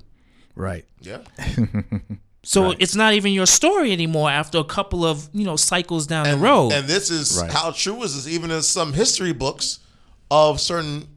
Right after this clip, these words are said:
Speaker 2: events that took place in world history, American history,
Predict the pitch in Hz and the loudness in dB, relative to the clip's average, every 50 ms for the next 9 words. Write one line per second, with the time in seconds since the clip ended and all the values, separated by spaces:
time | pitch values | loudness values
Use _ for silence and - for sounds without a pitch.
0 | - - 151 139 113 143 170 170 156 - - - - - - - - 120 123 - | -10 -6 -4 -2 2 2 2 2 2 -2 -8 -8 -10 -14 -16 -12 -10 -8 -6 -6
1 | 160 147 - - 165 160 147 - - - 160 147 139 135 131 131 - - _ - | -6 -6 -6 -4 -4 -4 -4 -4 -6 -6 -6 -6 -6 -6 -8 -10 -14 -16 _ -12
2 | 98 117 139 147 143 139 107 147 208 - - - 143 135 131 135 160 202 - - | -6 -2 -2 -2 -2 -2 -2 -2 -2 -2 -2 -6 -6 -8 -8 -8 -8 -10 -14 -16
3 | _ _ _ - - - - - - 80 92 113 131 135 139 147 - 101 156 | _ _ _ -20 -20 -20 -20 -20 -18 -14 -12 -10 -10 -6 -4 -2 -2 -2 -2